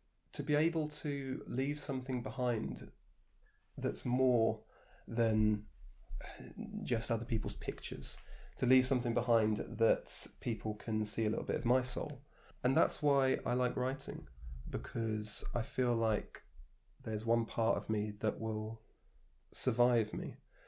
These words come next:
When you read, uh, Fitzgerald, when you read these great writers of the past, you feel like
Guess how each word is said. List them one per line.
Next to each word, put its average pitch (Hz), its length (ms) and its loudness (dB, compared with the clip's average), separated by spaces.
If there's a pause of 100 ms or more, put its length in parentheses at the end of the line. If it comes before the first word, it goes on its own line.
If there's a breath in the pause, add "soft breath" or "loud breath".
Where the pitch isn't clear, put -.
(160 soft breath)
When 135 160 8
you 135 120 4
read, 123 500 4 (720)
uh, - 180 -6 (140)
Fitzgerald, - 840 -6
when 104 220 -4
you 104 140 -4
read 104 360 -2
these 104 220 -6
great 107 260 0
writers 107 340 -4
of 110 80 -6
the - 60 -6
past, - 580 -4
you 117 320 -6
feel 160 380 0
like 135 440 2